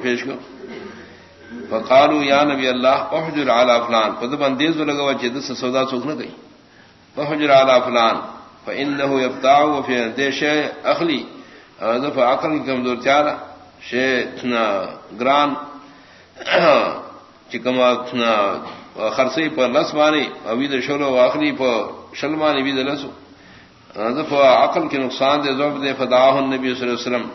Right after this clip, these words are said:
ملک د بینا چې مکوا، چې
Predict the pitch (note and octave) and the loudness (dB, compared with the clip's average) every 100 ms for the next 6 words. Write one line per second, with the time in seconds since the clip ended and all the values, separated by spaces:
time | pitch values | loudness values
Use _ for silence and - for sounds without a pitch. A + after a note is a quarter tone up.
0 | - - A2+ C#3 C#3 C3+ B2+ B2+ A#2 D#2+ | -16 -8 -4 -4 -4 -4 -2 -2 -4 -6
1 | - - - - - - - - G2+ C#3+ | -14 -20 -20 -20 -20 -20 -20 -16 -8 -6
2 | D#3 A#2 E2+ - - - - | -2 -2 -4 -8 -16 -20 -12